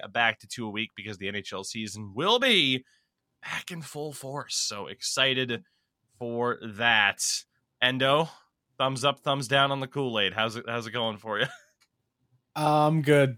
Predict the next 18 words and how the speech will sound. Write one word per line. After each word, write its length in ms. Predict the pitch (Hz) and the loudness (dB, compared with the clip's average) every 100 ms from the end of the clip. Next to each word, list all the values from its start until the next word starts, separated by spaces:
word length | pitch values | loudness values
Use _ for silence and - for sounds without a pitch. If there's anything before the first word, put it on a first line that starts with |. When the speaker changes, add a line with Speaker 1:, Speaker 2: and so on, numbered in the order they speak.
| - | 0
Speaker 2:
I'm 180 | 143 156 | 2 2
still 300 | - 185 147 | 4 6 8
laughing 400 | 127 135 143 143 | 8 8 6 2
about 340 | 135 131 127 | 6 6 6
stuff 200 | - 135 | 2 2
that 100 | 127 | 4
happened 280 | 131 123 131 | 6 4 2
last 300 | 120 127 - | 2 0 0
night 160 | 120 127 | 0 0
in, 180 | 123 | 0
um, 340 | 120 113 110 107 _ _ _ _ _ - | -2 -4 -6 -12 _ _ _ _ _ -4
in, 140 | 147 | 2
in 240 | 131 127 131 | 2 2 0
the 60 | |
Twitch, 480 | 123 - 131 123 - | -2 -2 0 0 0
uh, 180 | 120 110 | 0 0
Twitch 320 | - 131 127 | 0 -2 -2
chat. 320 | 131 107 98 | 0 2 0